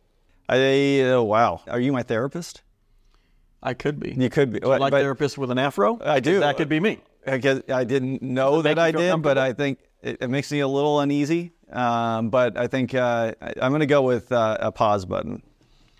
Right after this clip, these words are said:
Speaker 2: See, I agree. Um, you know, especially, like, with us, with kids going into college and
Speaker 1: Yeah.
Speaker 2: little kids growing up, it's like you could pause and unpause it for a little bit.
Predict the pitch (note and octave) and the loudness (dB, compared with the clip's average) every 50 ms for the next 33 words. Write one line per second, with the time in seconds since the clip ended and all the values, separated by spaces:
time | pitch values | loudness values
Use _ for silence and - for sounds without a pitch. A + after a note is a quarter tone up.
0 | _ _ _ _ _ _ - - E3 D#3 E3 D#3+ C#3 D3 C3+ B2+ B2+ B2+ B2+ B2+ | _ _ _ _ _ _ -2 0 2 4 4 2 2 0 0 0 -2 -2 -6 -6
1 | - - _ _ _ _ _ _ _ _ _ _ _ _ _ _ _ _ _ _ | -8 -10 _ _ _ _ _ _ _ _ _ _ _ _ _ _ _ _ _ _
2 | _ _ - C#3+ C3+ C3 A#2+ - - D#3+ D3 - - D3 C3+ B2 B2 B2 A2 A#2 | _ _ -6 -4 -2 -2 -2 0 0 0 0 0 0 0 2 2 2 2 0 -2
3 | A#2 A#2+ B2 B2 B2 - A2+ G#2+ G#2 - - C3+ C3 B2 A#2+ C3 B2+ B2+ B2+ B2 | 0 0 2 0 0 -2 -6 -12 -10 -8 -4 -4 -4 -2 -2 -2 -2 -2 -2 -2
4 | B2 A#2 G#2+ - - D3+ D#3+ D#3 C#3+ C3+ B2 A#2+ A#2 A#2 A#2 A2 A2 G#2 C#3 C#3 | -4 -4 -6 -2 0 2 4 4 4 2 2 0 -2 -4 -4 -4 -2 -2 -2 -2
5 | C3+ B2 - - C3 A#2 A#2+ - B2+ A#2+ A2+ A2 A2 B2 C#3+ D#3 D3 C#3+ C3+ B2+ | -2 -2 -2 -2 -2 -2 -4 -4 -4 -2 -2 -2 -2 0 2 4 4 4 4 2
6 | - - B2 A#2+ - - - - - _ _ _ _ _ _ _ _ _ _ _ | 2 0 -4 -6 -8 -12 -18 -18 -20 _ _ _ _ _ _ _ _ _ _ _
7 | _ _ _ _ _ _ _ _ _ _ _ _ _ _ _ - A#2+ A2+ B2+ B2+ | _ _ _ _ _ _ _ _ _ _ _ _ _ _ _ -10 -8 -4 -2 0
8 | B2+ A#2 - - A#2+ A2+ A#2 B2 A#2 A#2 A2+ A2+ - A2 G#2+ A2 A2 G#2+ G#2 - | 0 0 0 0 2 2 2 2 2 -2 -4 -4 -4 -6 -6 -6 -6 -8 -10 -12
9 | - G2+ G2+ F2 D#2+ D#2 F#2 - | -12 -12 -12 -12 -12 -12 -14 -14